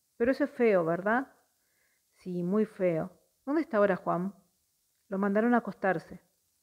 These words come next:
"¿Dónde?". "En el último cuarto del patio de los criados",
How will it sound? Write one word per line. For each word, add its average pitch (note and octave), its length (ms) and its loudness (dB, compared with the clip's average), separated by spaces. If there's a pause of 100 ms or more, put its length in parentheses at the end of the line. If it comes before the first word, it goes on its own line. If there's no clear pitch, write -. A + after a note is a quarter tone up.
(500)
"¿Dónde?". F#3+ 440 2 (800)
"En F#3+ 140 -2
el G3 80 0
último B3+ 360 0
cuarto G#3+ 440 2
del G3 160 0
patio G3+ 320 0
de G3+ 80 4
los F3 120 -2
criados", D#3+ 540 -4